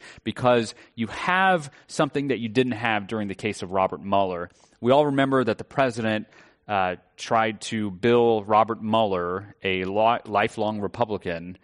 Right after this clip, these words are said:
uh, who served, uh, you know, in different administrations for different political parties,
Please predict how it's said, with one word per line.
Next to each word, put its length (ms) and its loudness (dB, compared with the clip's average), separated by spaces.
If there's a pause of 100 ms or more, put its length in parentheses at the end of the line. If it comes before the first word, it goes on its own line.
(360)
uh, 120 -4
who 120 -6
served, 480 -2 (140)
uh, 140 -2 (100)
you 80 -8
know, 140 -8
in 180 -10
different 240 -2
administrations 600 -4
for 120 -8
different 260 -8
political 300 -6
parties, 580 -4